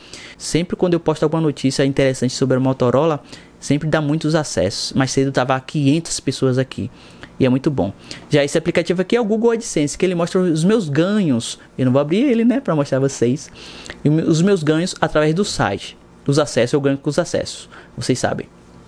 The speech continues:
Shazam, esse aplicativo aqui é muito bom. Porque ele, é, funciona como um, ele, tipo, descobre a música que tá tocando no momento, sabe? Você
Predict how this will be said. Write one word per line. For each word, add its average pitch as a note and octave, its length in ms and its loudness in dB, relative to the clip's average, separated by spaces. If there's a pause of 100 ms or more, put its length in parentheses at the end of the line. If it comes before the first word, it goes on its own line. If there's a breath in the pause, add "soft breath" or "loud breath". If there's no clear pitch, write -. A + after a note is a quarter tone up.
(400)
Shazam, C3+ 440 0
esse A#2 200 -2
aplicativo - 420 0
aqui B2 140 0
é A#2 100 2
muito C#3 400 0
bom. C3 180 0 (400 loud breath)
Porque D#3 220 2
ele, G3+ 240 2 (260 loud breath)
é, B2+ 320 4
funciona G3 480 0
como G#3+ 320 0
um, G3 460 0
ele, C4+ 180 2
tipo, D4 680 0 (340)
descobre A3 400 0
a G3 40 0
música F#3 340 0
que - 100 -16
tá A3 100 0
tocando E3+ 400 -2
no E3 120 -2
momento, C#3+ 360 0
sabe? G3+ 240 0
Você G#3+ 260 0